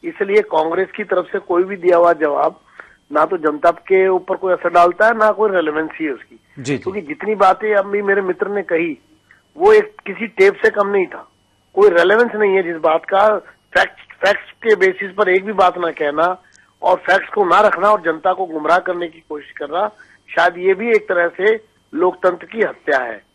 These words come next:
Speaker 2: जी।
Speaker 1: दूसरा, बड़ा साफ है कि आपने एक मुद्दा उठाया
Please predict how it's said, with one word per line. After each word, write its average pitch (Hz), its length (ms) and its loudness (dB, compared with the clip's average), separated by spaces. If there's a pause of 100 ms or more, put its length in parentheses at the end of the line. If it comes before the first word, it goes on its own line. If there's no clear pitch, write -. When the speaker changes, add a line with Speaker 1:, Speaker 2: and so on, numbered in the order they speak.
(120)
Speaker 2:
जी। 117 220 -12 (320)
Speaker 1:
दूसरा, 214 540 0 (680)
बड़ा 170 320 2
साफ 196 440 2
है 139 240 -8 (560)
कि 202 100 0
आपने 190 440 4
एक 202 100 4
मुद्दा 185 280 0
उठाया 127 460 -2